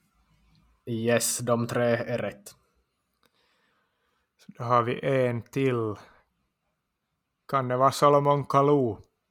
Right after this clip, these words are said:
Speaker 1: Precis, han vann med, med Chelsea tvåtusen tio. Där hade du inga problem, men får se om du tar de här tre spelarna från Nigeria som har blivit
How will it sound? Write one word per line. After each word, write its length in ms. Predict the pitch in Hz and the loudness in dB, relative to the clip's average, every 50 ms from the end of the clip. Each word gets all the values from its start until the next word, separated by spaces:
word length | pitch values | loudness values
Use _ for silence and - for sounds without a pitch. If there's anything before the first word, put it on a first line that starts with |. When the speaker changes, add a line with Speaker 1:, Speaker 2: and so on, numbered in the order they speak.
| _ _ _ _ _ _ _ _ _ _ _ _ _ _ _ _ _ _ _ _ _ _ _ _ _ _ _ _ - | _ _ _ _ _ _ _ _ _ _ _ _ _ _ _ _ _ _ _ _ _ _ _ _ _ _ _ _ -2
Speaker 1:
Precis, 580 | - 131 131 127 127 131 131 123 110 104 - - | 2 2 2 2 2 2 2 2 0 -2 -4 -2
han 220 | 120 113 113 110 | -2 -2 -2 -2
vann 220 | 110 110 110 113 110 | -2 -2 -2 -2 -4
med, 120 | 107 101 - - - - - | -8 -8 -10 -12 -16 -14 -10
med 180 | 117 113 110 | -8 -6 -6
Chelsea 400 | - - 117 110 110 104 - 113 | -4 -4 -4 -4 -4 -6 -6 -8
tvåtusen 640 | 107 - 117 110 107 101 117 107 101 - 110 104 101 | -6 -4 -4 -4 -4 -4 -6 -8 -6 -6 -8 -10 -10
tio. 420 | - 107 101 101 95 95 90 - - - - _ - _ _ _ _ - - _ _ _ - | -10 -10 -8 -8 -10 -12 -14 -16 -20 -20 -20 _ -20 _ _ _ _ -20 -20 _ _ _ -10
Där 220 | 131 135 127 123 | -4 0 2 2
hade 200 | 117 131 123 120 | 2 2 0 -2
du 120 | 123 120 | -2 -4
inga 200 | 113 110 107 104 | -4 -4 -6 -6
problem, 460 | 104 - 110 104 104 101 95 92 95 98 | -4 -4 -6 -4 -4 -6 -6 -6 -6 -6
men 320 | 104 104 101 - - - _ _ _ _ | -8 -8 -10 -12 -16 -20 _ _ _ _
får 120 | - - | -20 -12
se 260 | - - 123 120 117 120 | -6 -2 0 2 2 0
om 120 | 113 113 | 0 -2
du 80 | 117 117 | -4 -2
tar 220 | 127 120 120 120 | 0 2 2 2
de 160 | 117 117 117 | 0 0 -2
här 140 | 120 113 - - _ _ _ _ _ _ _ _ _ _ _ _ _ _ _ _ - | -2 -2 -4 -6 _ _ _ _ _ _ _ _ _ _ _ _ _ _ _ _ -2
tre 240 | 127 135 143 139 131 | 2 4 4 4 2
spelarna 520 | 131 - 143 139 135 135 135 131 135 123 | 2 2 2 4 4 4 4 4 4 2
från 260 | 131 - 135 131 131 | 2 2 0 2 2
Nigeria 520 | 135 139 131 151 160 156 135 117 107 101 95 | 2 2 4 4 6 6 4 4 2 -2 -4
som 300 | - - - - 113 113 | -8 -12 -14 -12 -10 -10
har 80 | 110 | -10
blivit 320 | 104 107 107 101 101 - | -8 -8 -8 -8 -8 -10